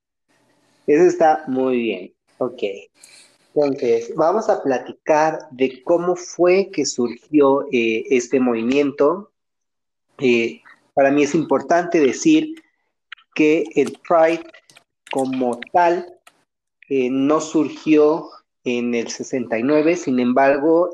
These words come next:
eh, una riña que hubo en Stonewall en Nueva York, eh, Stonewall es un bar,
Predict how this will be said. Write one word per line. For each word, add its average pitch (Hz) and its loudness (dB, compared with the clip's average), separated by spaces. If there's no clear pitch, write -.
eh, 113 -2
una 160 2
riña 165 4
que 156 2
hubo 147 4
en 131 0
Stonewall 156 2
en 127 0
Nueva 120 2
York, 147 -2
eh, 117 -12
Stonewall 127 0
es 120 -6
un 120 -4
bar, 131 0